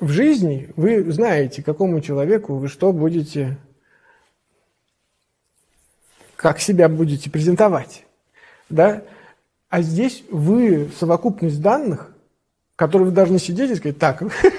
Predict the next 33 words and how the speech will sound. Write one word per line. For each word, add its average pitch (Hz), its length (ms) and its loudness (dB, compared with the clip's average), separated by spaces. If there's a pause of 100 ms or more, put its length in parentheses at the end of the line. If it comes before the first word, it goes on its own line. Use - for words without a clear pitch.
(440)
<laughs> 349 1000 2
вот 196 240 6
эти 214 160 6
данные 170 420 6
я 151 140 6
не 151 80 2
показываю». 185 720 4
А 180 80 -2
как 202 260 0
вы 202 140 6
их 156 100 -2
разметите-то? 185 840 2
Они 147 140 2
вообще 185 300 4
не 202 120 8
ваши. 208 380 2 (920)
И 180 220 2 (320)
вы 175 240 4
существуете 170 520 -4
в - 60 -10
пространстве, 190 560 2
и 202 180 -4
заходят 202 560 2
в 165 40 -6
ваше 160 220 2
пространство, 175 840 0 (360)
э, 185 140 -4 (160)
ваши 180 480 0
там 143 240 -4
подписчики. - 760 -6 (1000)
<laughs> - 760 0
Ну, 165 140 -2
условные. 135 600 -2